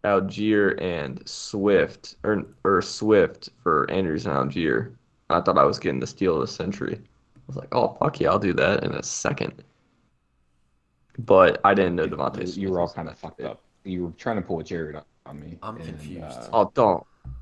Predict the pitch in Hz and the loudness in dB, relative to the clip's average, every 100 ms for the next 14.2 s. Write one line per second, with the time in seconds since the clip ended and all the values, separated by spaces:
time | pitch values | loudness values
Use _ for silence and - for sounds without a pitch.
0 | - - _ _ - - 117 107 87 104 | -18 -20 _ _ -18 -12 -8 -8 -8 -8
1 | 131 139 147 151 156 139 151 147 151 143 | -8 -6 -6 -6 -12 -12 -10 -8 -8 -8
2 | - 87 92 98 85 87 113 127 - _ | -12 -10 -8 -8 -8 -8 -10 -12 -18 _
3 | _ _ _ _ _ _ _ _ _ _ | _ _ _ _ _ _ _ _ _ _
4 | _ _ _ _ _ _ _ - 110 110 | _ _ _ _ _ _ _ 2 4 4
5 | - 113 147 - 160 127 117 95 85 107 | 0 2 2 2 -2 0 0 0 0 -2
6 | 101 104 98 85 90 87 - - - _ | -2 -6 -6 -4 -4 -4 -10 -18 -18 _
7 | _ _ - 90 82 - - 95 92 90 | _ _ 0 2 2 -2 -8 -8 -6 0
8 | 117 120 123 120 107 101 107 113 98 87 | 4 4 4 4 2 0 0 2 2 2
9 | 87 87 82 - 80 95 - 85 85 80 | -2 -8 -14 -14 -12 -12 -6 0 2 2
10 | 55 - - - 87 - - - 80 64 | -2 -12 -18 -16 -14 -12 -14 -10 -6 -6
11 | - - - - 107 - 107 98 85 - | -8 -12 -14 -10 -10 2 6 6 4 -4
12 | - 90 _ _ - 101 104 107 131 117 | -10 -12 _ _ 4 6 10 10 10 6
13 | 90 98 95 82 92 101 - 87 80 80 | 2 0 -2 -2 -2 -2 -4 -8 -8 -10
14 | - | -16